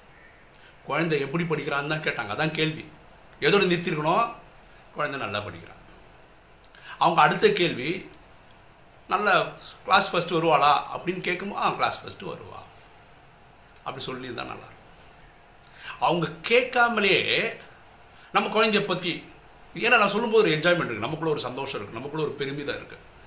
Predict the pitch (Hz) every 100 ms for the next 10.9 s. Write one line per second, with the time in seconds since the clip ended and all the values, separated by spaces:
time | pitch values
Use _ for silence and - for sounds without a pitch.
0 | - - - 170 131 131 156 143 123 123
1 | 117 - - - - - - - - -
2 | - - - - - - - - - -
3 | - - - 147 131 123 123 104 113 104
4 | 101 - - - - - - - - -
5 | - - - - - - 214 254 233 220
6 | 240 190 139 95 107 151 - - - -
7 | - 156 170 170 202 220 233 190 175 208
8 | 226 190 170 170 151 - - - - -
9 | - - - - - - - - 196 185
10 | 190 254 226 254 220 156 139 -